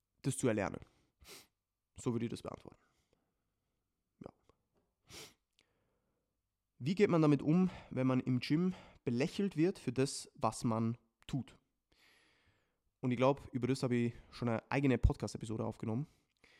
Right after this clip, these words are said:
Scheiß absolut drauf, was andere denken. Es interessiert niemanden. Die Leute, die über dich reden, die werden immer reden. Und wenn jemand dich dumm au-,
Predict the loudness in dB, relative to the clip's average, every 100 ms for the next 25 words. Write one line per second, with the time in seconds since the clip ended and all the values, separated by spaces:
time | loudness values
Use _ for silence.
0 | _ _ _ _ _ _ _ _ _ _
1 | -4 0 0 -4 -14 -10 -4 -4 -4 -6
2 | -6 -2 -2 -2 -8 -8 -4 -4 -6 -10
3 | -10 _ _ _ _ _ _ _ _ _
4 | _ _ _ -12 -2 -2 -2 -8 -4 -2
5 | -2 -4 _ _ _ _ _ _ _ _
6 | _ _ _ _ -6 0 2 2 0 0
7 | 0 -2 -2 0 0 -2 -6 _ _ -2
8 | 0 2 0 -2 -6 -10 -20 _ _ _
9 | _ _ _ _ _ _ _ _ _ _
10 | _ 0 0 0 _ _ _ 2 4 6
11 | 4 0 -2 2 0